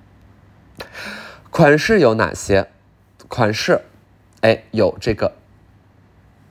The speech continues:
T 恤，有连衣裙，有夹克衫，有校服，有制服，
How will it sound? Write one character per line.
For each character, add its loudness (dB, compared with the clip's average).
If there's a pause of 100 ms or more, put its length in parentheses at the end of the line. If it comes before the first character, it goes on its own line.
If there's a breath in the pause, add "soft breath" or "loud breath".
(120)
T 0
恤， -2 (520)
有 4 (100)
连 0
衣 -4
裙， -8 (340)
有 2 (1080 soft breath)
夹 2
克 0
衫， 2 (280)
有 0 (880 soft breath)
校 2
服， -6 (640)
有 2 (280)
制 0
服， -6